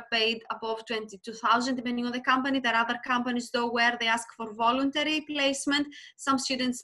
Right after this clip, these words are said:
accepted that as well in the past, and then gradually they got paid as the company was growing. So during the placement year, students will be involved in a project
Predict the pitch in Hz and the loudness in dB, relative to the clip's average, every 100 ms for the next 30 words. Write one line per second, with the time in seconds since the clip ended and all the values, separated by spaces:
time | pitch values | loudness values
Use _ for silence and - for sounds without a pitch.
0 | - 220 - 220 220 247 233 226 226 220 | -10 -10 0 0 0 -2 0 0 -2 -2
1 | 214 202 226 247 247 262 262 285 - _ | 4 6 6 2 0 2 4 4 -2 _
2 | - - - 226 247 220 233 247 240 220 | -20 -12 -6 -2 2 2 2 2 -2 -4
3 | 196 220 220 - 220 214 220 220 214 214 | -4 -2 -2 -2 2 4 2 0 -2 -4
4 | 202 214 208 214 202 202 214 220 240 285 | -2 -2 -2 -4 -4 -4 0 2 2 0
5 | - - - _ _ - - 262 - 269 | -6 -20 -20 _ _ -4 0 0 0 0
6 | 311 320 330 285 302 302 269 233 233 277 | 0 0 0 2 2 0 0 2 0 0
7 | 269 269 262 254 233 240 240 254 233 233 | 0 0 0 0 0 0 -2 -2 -4 -2
8 | 226 214 254 302 | 0 0 0 -2